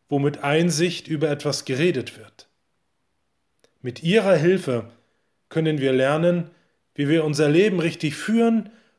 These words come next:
und immer auf dem geraden Weg bleiben. Und das gilt nicht nur für junge Menschen, sondern auch der weise oder ältere Mensch hat es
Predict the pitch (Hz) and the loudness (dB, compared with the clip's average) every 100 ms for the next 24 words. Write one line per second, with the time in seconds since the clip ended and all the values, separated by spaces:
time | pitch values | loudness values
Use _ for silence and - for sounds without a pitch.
0 | _ 170 170 - 233 233 208 170 170 165 | _ -2 -2 0 4 4 4 2 2 -2
1 | 151 143 156 151 147 151 110 92 87 - | 0 0 0 0 -2 -2 -4 -8 -10 -18
2 | _ _ _ _ _ _ _ _ _ _ | _ _ _ _ _ _ _ _ _ _
3 | _ _ _ _ - 123 151 - 151 139 | _ _ _ _ -14 -2 0 0 0 0
4 | 135 147 151 151 131 127 120 170 135 113 | 0 -4 -2 -2 -2 -2 0 2 2 0
5 | 107 - 101 - _ _ _ _ _ _ | -4 -8 -12 -18 _ _ _ _ _ _
6 | _ _ _ _ _ _ _ 113 147 165 | _ _ _ _ _ _ _ -4 0 0
7 | 160 151 143 - 123 147 143 175 165 120 | 0 0 -2 -4 -4 -2 2 4 2 2
8 | 117 101 - _ _ _ _ _ _ 127 | -4 -8 -14 _ _ _ _ _ _ -4
9 | 120 123 156 214 156 127 135 139 143 - | -2 0 2 2 2 -2 0 -2 -2 -2
10 | 151 156 147 - _ | -4 -4 -6 -8 _